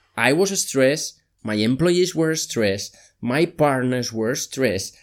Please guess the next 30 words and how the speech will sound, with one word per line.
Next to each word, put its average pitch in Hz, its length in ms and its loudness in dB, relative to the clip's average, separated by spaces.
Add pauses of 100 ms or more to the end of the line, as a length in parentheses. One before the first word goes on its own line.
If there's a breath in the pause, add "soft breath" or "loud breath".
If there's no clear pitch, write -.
and 117 160 -2
we 139 160 2
weren't, 156 520 2
we, 139 440 2
we 135 240 4
weren't 156 480 4
getting 113 420 4
the 123 140 2
sales 95 760 0 (680)
I 120 160 -4
was 135 340 -2
hoping 120 480 2
for 110 220 -4
the 104 120 -2
company 104 500 2
to 95 160 -10
get. 87 400 -6 (960 soft breath)
So - 260 2
instead 139 420 4
of 196 100 -2
that, 233 400 -2 (400)
I 175 160 -2
starting, 110 920 0 (220)
I 131 60 -8
started 123 480 0
pausing 98 560 0 (420)
and 143 160 0
thinking, 113 460 0
"All 139 200 0
right, 87 280 -2